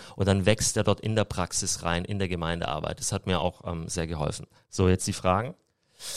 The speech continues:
Die neue Frage lautet also für dich und für mich, wie viele Leiter bildest du aus? Ja, nicht, nicht so sehr, was, was machst du alles sonst so, sondern hey, wie viele Leiter bilde ich aus?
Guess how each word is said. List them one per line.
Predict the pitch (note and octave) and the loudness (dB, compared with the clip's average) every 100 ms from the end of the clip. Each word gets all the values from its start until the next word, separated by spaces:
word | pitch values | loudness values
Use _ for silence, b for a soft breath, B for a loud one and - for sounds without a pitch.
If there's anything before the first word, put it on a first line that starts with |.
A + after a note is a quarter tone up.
| B B | B B
Die | A2 | 4
neue | A2+ C#3+ F3 | 6 8 6
Frage | - A2 D#3 C3 | 4 4 4 6
lautet | A2+ D3+ C#3 | 4 4 0
also | - A2+ C3 | 2 2 2
für | B2 A2+ | -2 -2
dich | - C3+ | 0 0
und | C3 | 0
für | - | 0
mich, | G#2+ C3 - - b b b _ | 0 0 -2 -10 b b b _
wie | G2+ | -4
viele | C#3 - C#3+ A#2+ | -2 2 4 6
Leiter | G#2 F#2 A2+ D3 - B2+ | 6 6 4 2 2 0
bildest | G2+ G#2 G2 G2 - | 2 0 2 -2 -4
du | F#2 | -6
aus? | - D#2 D#2 D#2+ - - - - _ _ _ _ _ _ _ _ _ _ _ _ _ _ | -4 -2 -2 -4 -6 -6 -8 -18 _ _ _ _ _ _ _ _ _ _ _ _ _ _
Ja, | F#2 G#2 | 2 2
nicht, | A2+ A#2 | 2 0
nicht | A#2+ A#2 | -2 0
so | A2+ | 2
sehr, | G#2 A2 - | 4 4 2
was, | G#2+ G2 | -4 -2
was | G#2 - | 0 0
machst | A2 - - | 0 0 0
du | |
alles | A#2+ A2 A2 | 2 2 2
sonst | A#2 C3 - | 2 2 0
so, | B2 | 0
sondern | A2+ A2 | 0 0
hey, | G#2 A2 | 0 -2
wie | A#2+ | -2
viele | B2 | 0
Leiter | G2+ G#2 A2+ | 2 2 0
bilde | F#2 F#2+ | 0 -2
ich | F#2+ - | -2 -2
aus? | A2 - | -2 -4